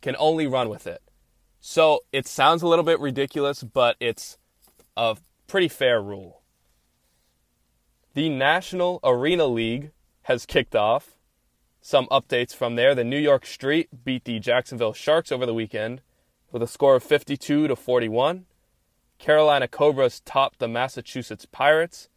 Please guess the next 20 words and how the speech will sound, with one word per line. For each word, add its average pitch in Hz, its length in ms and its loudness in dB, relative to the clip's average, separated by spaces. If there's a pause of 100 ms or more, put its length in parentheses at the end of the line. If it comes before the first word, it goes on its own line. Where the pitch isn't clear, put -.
(480)
fifty-four 131 640 -4
to 120 80 -6
twenty-two. 143 720 -6 (480)
And 131 120 -6
the 147 120 -2
Orlando 151 640 2
Predators 113 720 0 (380)
just 143 520 0
edged 139 420 0
out 135 280 4
the 131 100 -4
Columbus 131 540 -2
Lions 110 640 -4 (360)
with 123 120 -6
a 123 100 -2
score 127 680 -2
of 120 120 -8
forty-two 127 840 -4 (420)
to - 80 -12
fourteen. 117 680 -4